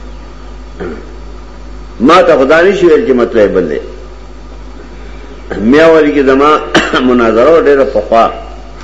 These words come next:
نو ما به کتاب پیش کړ، نو هغې به یې مطلب هوری۔ زه مطلب وګورئ. نو ما ورته څنګه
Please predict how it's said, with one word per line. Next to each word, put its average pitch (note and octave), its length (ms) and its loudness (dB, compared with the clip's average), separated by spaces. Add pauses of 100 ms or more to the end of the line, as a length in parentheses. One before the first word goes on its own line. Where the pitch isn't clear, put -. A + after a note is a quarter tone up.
(1900)
نو B2 140 2
ما E3 180 6
به E3+ 120 4
کتاب E3 460 2
پیش F#3 220 4
کړ، F3 200 4 (920)
نو B2+ 160 4
هغې D#3 220 4
به D#3+ 120 4
یې D3+ 40 2
مطلب C#3 440 0
هوری۔ G#2+ 260 4 (400)
زه A2 180 2
مطلب C3+ 320 2
وګورئ. G2+ 420 4 (3500)
نو G#2+ 120 0
ما C3 180 4
ورته C#3+ 520 4
څنګه F3 300 2